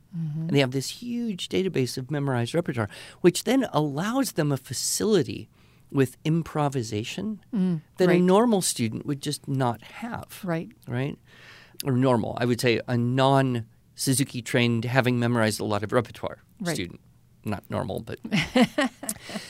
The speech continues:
Speaker 2: so I decided to memorize a big chunk of Japanese language. So I went to the bookstore and I got,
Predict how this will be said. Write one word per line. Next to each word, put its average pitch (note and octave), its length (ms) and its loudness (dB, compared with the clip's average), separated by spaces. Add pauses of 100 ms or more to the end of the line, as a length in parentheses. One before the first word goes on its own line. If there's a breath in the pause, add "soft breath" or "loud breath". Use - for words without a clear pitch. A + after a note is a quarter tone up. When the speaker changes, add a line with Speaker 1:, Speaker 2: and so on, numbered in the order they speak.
(160 loud breath)
Speaker 2:
so E3 400 6
I F#3+ 300 8
decided C3+ 680 2
to C#3 140 0
memorize C3 1080 2 (440)
a A2+ 200 -2
big C#3 320 -2
chunk - 380 -4 (100)
of A2 340 -8 (200)
Japanese A2 480 -6
language. - 500 -2 (220 soft breath)
So C#3+ 120 4
I - 20 6
went G#3+ 180 6
to A3+ 80 6
the D#3+ 100 4
bookstore A2+ 480 2
and C3 260 2
I C3 40 2
got, C3+ 360 2